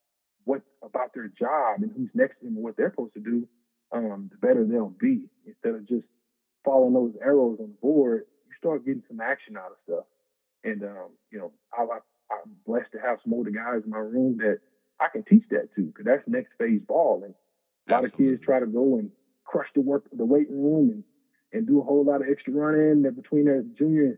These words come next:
Speaker 1: senior year. And, and everybody says, "Oh, if you come back for your senior year, you'll get drafted higher." And it's, you don't get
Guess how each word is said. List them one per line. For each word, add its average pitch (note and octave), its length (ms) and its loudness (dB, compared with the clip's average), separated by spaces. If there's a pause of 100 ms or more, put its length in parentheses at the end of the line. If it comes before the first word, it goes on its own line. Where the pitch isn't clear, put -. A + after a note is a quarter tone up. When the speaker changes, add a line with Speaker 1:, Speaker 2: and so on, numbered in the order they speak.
(120)
Speaker 1:
senior D#3+ 200 -2
year. D#3 360 4
And, A2+ 200 -6 (580)
and A#2 60 -6
everybody C#3 400 2
says, D3+ 280 2
"Oh, C3+ 160 4
if - 80 -6
you C#3 80 -8
come C#3+ 220 -2
back C3 220 0
for C3+ 80 -6
your A#2+ 120 -4 (120)
senior C#3+ 180 2
year, B2 280 4
you'll A#2 220 2
get B2+ 200 -4
drafted C3 400 -2
higher." C3 280 2
And A2 120 -6
it's, E3+ 100 -18 (540)
you G3 100 4
don't - 220 0
get - 140 0